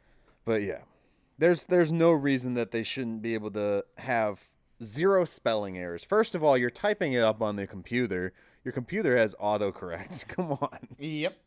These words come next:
Speaker 2: I, well, not only that, I mean, again, you, you, again, are not on a time limit.
Speaker 1: Right.
Speaker 2: Just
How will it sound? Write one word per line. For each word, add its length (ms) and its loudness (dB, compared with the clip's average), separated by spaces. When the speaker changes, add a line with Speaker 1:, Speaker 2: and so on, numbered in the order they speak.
Speaker 2:
I, 200 -2
well, 180 2
not 160 -2
only 220 -4
that, 400 -2
I 80 -2
mean, 300 -6
again, 500 -8
you, 600 -12
you, 320 -14
again, 480 -10
are 100 -12
not 320 -8
on 140 -4
a 60 -8
time 480 -14
limit. 320 -18
Speaker 1:
Right. 220 -4
Speaker 2:
Just 720 -10